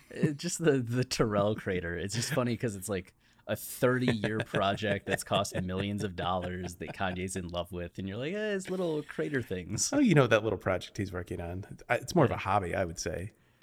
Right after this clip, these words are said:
Speaker 1: Um, <laughs> but th-, there was also, at the listening party, there was a, a documentary that played, and I don't know if Nick Knight directed it,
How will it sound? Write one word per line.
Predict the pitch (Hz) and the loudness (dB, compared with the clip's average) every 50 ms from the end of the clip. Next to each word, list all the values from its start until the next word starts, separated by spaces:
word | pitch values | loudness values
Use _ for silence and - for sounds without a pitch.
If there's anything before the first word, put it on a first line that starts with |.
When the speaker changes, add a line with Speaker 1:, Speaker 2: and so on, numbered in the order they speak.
| - - - | -14 -6 -4
Speaker 1:
Um, | 87 90 87 80 78 82 85 98 - _ _ _ _ - - | -2 -2 -2 -2 -4 -6 -8 -10 -10 _ _ _ _ -16 -12
<laughs> | 87 - - - - - - - - - - - - - - | -12 -12 -12 -16 -20 -20 -20 -20 -20 -20 -20 -20 -18 -6 0
but | 139 120 107 104 - 110 123 - - | 2 2 2 2 0 -4 -8 -8 -6
th-, | - 127 120 | -6 -4 0
there | 135 135 | 0 2
was | 143 135 143 | 2 2 0
also, | 160 180 - 175 135 117 104 98 101 - - - - | 0 -2 0 2 2 2 2 2 0 -4 -8 -12 -8
at | - 123 - | -6 -4 -2
the | 104 | -2
listening | 95 107 - - 123 110 107 90 | 0 0 0 0 0 0 0 0
party, | 98 87 82 87 85 | -2 -4 -4 -4 -4
there | 90 90 87 | -6 -4 -4
was | 90 90 - - | -6 -4 -4 -4
a, | 87 85 80 82 85 85 - - _ _ - - - - - | -4 -2 -2 -4 -8 -10 -12 -18 _ _ -20 -20 -20 -12 -8
a | 101 101 | -4 -2
documentary | 95 92 - - 92 85 90 101 101 107 101 95 | -2 -4 -4 -6 -6 -4 -2 -2 0 0 0 -2
that | 85 82 85 - | -2 -4 -6 -8
played, | - - 90 78 76 82 - - | -6 -6 -6 -6 -6 -8 -8 -8
and | 87 98 | -4 -2
I | 101 107 | -2 0
don't | 107 98 | 0 -2
know | 92 85 | -4 -6
if | 82 - | -8 -8
Nick | 92 92 - - - - | -8 -10 -10 -10 -10 -12
Knight | 82 87 - - | -10 -10 -12 -12
directed | - - 110 120 - - - 101 | -6 -2 -2 -2 -2 -2 -6 -4
it, | 95 95 95 90 - - | -4 -2 -4 -6 -6 -10